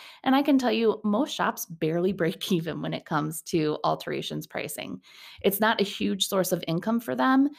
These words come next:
and they're really just trying to get the proper size for you in that dress. They are not doing it intentionally, hoping that they're gonna make more money on the alterations.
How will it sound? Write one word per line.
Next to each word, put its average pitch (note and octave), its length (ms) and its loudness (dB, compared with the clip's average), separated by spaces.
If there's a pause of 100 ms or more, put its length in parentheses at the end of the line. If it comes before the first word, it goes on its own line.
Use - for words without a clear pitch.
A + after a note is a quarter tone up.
(220)
and G#3 140 6
they're G#3+ 120 8
really B3 540 2
just F#3+ 240 -2
trying F3+ 300 0
to F3+ 120 -4
get E3 320 0
the - 80 -6
proper F#3+ 640 -2
size D3 460 -4
for F3 120 -6
you D3 460 -2
in D3 240 -2
that C#3+ 240 -6
dress. - 500 -10 (240)
They F#3 160 6
are D#3+ 120 4
not D#3+ 200 2
doing A3 220 0
it B3 140 0
intentionally, F#3+ 840 0
hoping D#3+ 440 -2
that D#3 180 -4
they're D3+ 140 -2
gonna D3+ 160 -4
make D3 180 -4
more D3+ 160 -2
money D3 400 -2
on D3+ 280 -2
the D#3 160 -8
alterations. - 960 -6